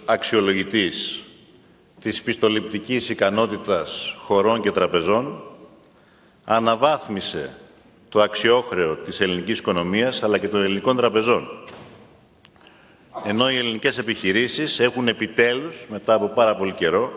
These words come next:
αρχίσει να δανείζονται στις διεθνείς αγορές χρήματος με ανταγωνιστικά επιτόκια. Η ελληνική οικονομία, λοιπόν, σταθερά διορθώνει τη θέση της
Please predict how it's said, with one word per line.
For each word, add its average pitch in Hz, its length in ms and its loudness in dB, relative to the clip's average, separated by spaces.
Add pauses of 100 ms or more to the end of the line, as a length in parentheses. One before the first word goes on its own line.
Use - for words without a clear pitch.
(880)
αρχίσει 117 520 -2
να 110 240 2
δανείζονται 101 920 0 (100)
στις 90 320 -8
διεθνείς 98 560 -2
αγορές 98 340 2
χρήματος 101 880 -2 (480)
με 107 140 0
ανταγωνιστικά 98 640 0
επιτόκια. 80 500 -4 (1900)
Η 139 100 0
ελληνική 139 300 0
οικονομία, 180 460 2
λοιπόν, 170 280 0
σταθερά 143 800 0 (920)
διορθώνει 117 840 2
τη - 100 -12
θέση 110 340 2
της - 400 -10